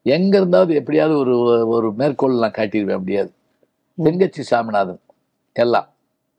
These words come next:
Speaker 2: இன்னும் கொஞ்சம் எங்களுக்கு அறிமுகம் செய்ய வேண்டும் என்று நீங்கள் நினைக்கிற தமிழ் பேச்சாளர்கள், இப்ப நீங்க நடுவுல கூட ஒரு பெயரை சொன்னீங்க,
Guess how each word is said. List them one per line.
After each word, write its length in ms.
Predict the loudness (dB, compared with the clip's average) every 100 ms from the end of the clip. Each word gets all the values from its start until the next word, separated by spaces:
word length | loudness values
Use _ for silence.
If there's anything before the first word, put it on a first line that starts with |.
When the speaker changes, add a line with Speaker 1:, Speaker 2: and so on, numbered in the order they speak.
| _ _
Speaker 2:
இன்னும் 380 | 2 4 2 2
கொஞ்சம் 460 | 0 2 0 0 -10 -20 _
எங்களுக்கு 560 | 0 2 2 0 2 2
அறிமுகம் 720 | 2 0 0 0 -2 -2 -4
செய்ய 300 | -2 0 2
வேண்டும் 360 | 2 0 0
என்று 240 | 0 2 0
நீங்கள் 260 | 0 0
நினைக்கிற 580 | 0 0 0 0 0 -2 _ _ _
தமிழ் 260 | 0 0 2
பேச்சாளர்கள், 760 | 0 2 0 0 -2 -4 -2
இப்ப 200 | -2 0
நீங்க 200 | -2 0
நடுவுல 360 | 0 2 4 2
கூட 200 | 2 2
ஒரு 160 | 2 0
பெயரை 320 | 2 4 2
சொன்னீங்க, 520 | -2 -4 -4 -6 -8